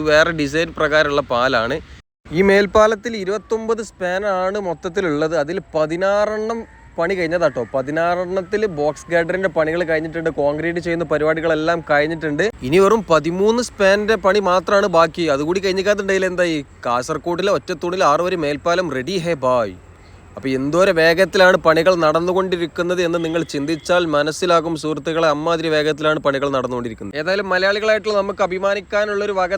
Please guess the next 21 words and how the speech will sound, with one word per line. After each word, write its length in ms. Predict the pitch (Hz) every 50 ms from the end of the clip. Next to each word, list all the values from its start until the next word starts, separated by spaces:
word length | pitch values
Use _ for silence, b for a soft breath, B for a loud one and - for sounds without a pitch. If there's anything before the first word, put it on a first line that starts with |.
| 175 208
തന്നെയാണ് 440 | 208 208 202 190 190 190 196 202 202 165 185
കേരളത്തിൻ്റെ 580 | 175 175 185 180 202 185 - - 202 202 202 196 160
സ്വന്തം 440 | - 175 180 190 196 196 185 208 208 190 -
കമ്പനിയായിട്ടുള്ള 640 | 190 190 190 202 202 196 196 196 190 190 190 196 185 175 175
ഊരാളുങ്കൽ 480 | 190 190 196 196 196 196 196 202 190 180
ലേബർ 240 | 185 190 190 180 196 185 -
സൊസൈറ്റി 420 | 196 180 156 196 196 185 165 190 185
അവരുടെ 280 | 175 185 185 190 190 196 185 180
എഞ്ചിനീയർമാരുടെ 720 | 175 165 - 185 185 190 190 190 185 190 190 190 190 196 180 180
നേതൃത്വത്തിൽ 540 | 180 175 - 190 170 175 190 170 - 190 180 175
ഈ 20 | 175
ഒരു 80 | 175 160 -
പാലത്തിൻ്റെ 500 | 165 160 165 170 170 151 - 180 175 175 - -
പണികളിൽ 440 | 170 170 175 165 185 190 196 220 240 220 175 156
നടത്തിക്കൊണ്ടിരിക്കുന്നത്. 1120 | 151 147 151 - - - 151 - 170 165 160 160 156 151 147 - - 151 147 151 151 170 208 214 B B B - - - - - - -
ഇവർക്ക് 260 | 143 170 190 - 226 220 208
കിട്ടിയിട്ടുള്ള 400 | 208 185 226 233 220 233 226 226 214
ഒന്നാമത്തെ 400 | 202 208 214 220 220 220 202 226 208
റീച്ചിലെ 280 | 214 208 - 214 220 214 175
പണി 180 | 196 196 202 214 202
കഴിയുന്നതോട് 420 | 202 202 202 208 208 214 220 214